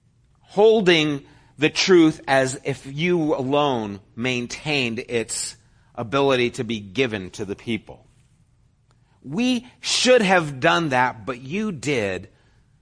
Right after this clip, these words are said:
and it's a good thing that you did. Instead, there was this divide that started to take place.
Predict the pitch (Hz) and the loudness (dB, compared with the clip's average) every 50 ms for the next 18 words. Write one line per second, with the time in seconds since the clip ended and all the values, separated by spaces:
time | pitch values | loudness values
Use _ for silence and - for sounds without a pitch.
0 | _ _ - 117 113 120 - - - 120 110 104 92 135 160 - - - - - | _ _ -14 -12 -12 -12 -12 -10 -12 -12 -12 -10 -4 0 0 0 0 -2 -6 -4
1 | 147 135 110 85 76 78 78 - - 82 85 - - 82 85 87 87 78 82 104 | -2 -2 -2 -4 -8 -12 -18 -18 -16 -16 -16 -16 -16 -14 -14 -12 -12 -12 -12 -10
2 | 120 92 80 - - _ _ _ _ _ _ _ _ _ _ _ _ _ _ _ | -10 -10 -12 -14 -20 _ _ _ _ _ _ _ _ _ _ _ _ _ _ _
3 | _ _ _ _ _ _ _ _ _ _ _ _ _ _ _ _ _ _ _ _ | _ _ _ _ _ _ _ _ _ _ _ _ _ _ _ _ _ _ _ _
4 | _ _ _ _ _ _ _ _ _ _ _ _ _ _ _ _ _ _ _ _ | _ _ _ _ _ _ _ _ _ _ _ _ _ _ _ _ _ _ _ _
5 | _ - 139 135 131 - - - - 208 196 165 139 135 131 139 - - _ _ | _ -14 -14 -10 -6 -6 -6 -2 2 4 6 6 6 4 4 0 -8 -18 _ _
6 | _ _ _ _ _ _ _ _ _ _ _ _ _ _ _ - - 120 120 120 | _ _ _ _ _ _ _ _ _ _ _ _ _ _ _ -4 -2 0 2 2
7 | 120 113 107 107 113 117 98 - - - _ _ _ _ - 110 117 123 120 113 | 0 0 -2 -4 -4 -4 -4 -6 -8 -14 _ _ _ _ -16 -6 -6 -6 -6 -4
8 | 98 127 135 151 151 139 123 117 101 90 95 - - - - 113 107 107 110 107 | -4 -2 0 0 2 2 2 0 -2 -6 -14 -14 -14 -10 -6 -4 -4 -2 -2 -4
9 | 101 - - 98 - - 107 107 98 - - _ _ - 139 135 - - - - | -8 -8 -14 -18 -16 -14 -12 -12 -12 -12 -14 _ _ -12 -12 -12 -12 -12 -18 -20
10 | - - - - | -18 -18 -18 -18